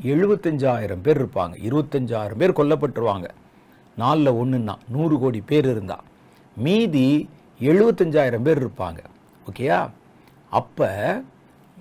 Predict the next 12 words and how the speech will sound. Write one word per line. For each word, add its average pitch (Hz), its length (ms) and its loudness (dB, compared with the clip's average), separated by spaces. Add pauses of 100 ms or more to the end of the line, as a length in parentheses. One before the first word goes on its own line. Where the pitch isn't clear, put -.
(120)
அடுத்து 226 380 0 (120)
ஒன்பதாவது 202 500 6
அதிகாரம் 123 460 0
வரும்போது, 92 480 -6 (600)
இப்ப 247 340 0
இருக்கிற 233 360 4
மூன்றில 185 640 2 (400)
ஒரு 165 260 6
பங்கு, 117 380 2 (560)
இப்ப 120 200 0
இருக்கிற 180 300 6
ஜனத்தொகையில 123 760 0